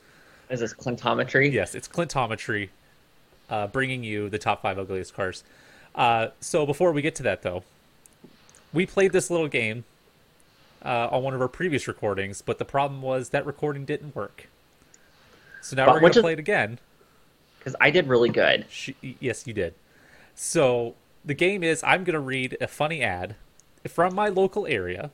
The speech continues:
Speaker 2: On top of that, I've searched these out and found 'em. And then Matt's gonna try and guess what vehicle it is. So Matt, are you ready?
Speaker 1: I am ready.
Speaker 2: Okay. Stop what you are doing and get your checkbook out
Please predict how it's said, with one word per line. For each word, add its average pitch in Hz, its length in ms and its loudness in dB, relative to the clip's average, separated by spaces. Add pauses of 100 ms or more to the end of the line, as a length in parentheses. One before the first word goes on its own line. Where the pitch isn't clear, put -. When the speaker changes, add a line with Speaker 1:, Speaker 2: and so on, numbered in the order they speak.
(140)
Speaker 2:
On 123 120 -8
top 110 220 0
of 107 60 -6
that, 101 140 2
I've 123 180 2
searched - 400 -8
these 170 200 -6
out 135 240 -2
and 127 140 -8
found 95 300 -2
'em. 95 160 -12 (920)
And 117 120 -4
then 104 140 -8
Matt's 123 280 2
gonna 180 180 -2
try 139 300 -2
and 135 140 -4
guess - 580 -2 (500)
what 120 140 -4
vehicle 107 480 -4
it 82 80 -8
is. - 340 -14 (1200)
So - 180 -6
Matt, 113 220 -2
are 113 120 0
you 113 120 -2
ready? 98 280 -2 (920)
Speaker 1:
I 127 80 6
am 123 160 6
ready. 107 380 6
Speaker 2:
Okay. 104 360 -4 (1500)
Stop - 480 2
what 196 100 4
you 175 160 4
are 185 100 4
doing 131 440 -2
and 113 140 -2
get 135 160 2
your 131 120 0
checkbook - 600 0
out 113 300 2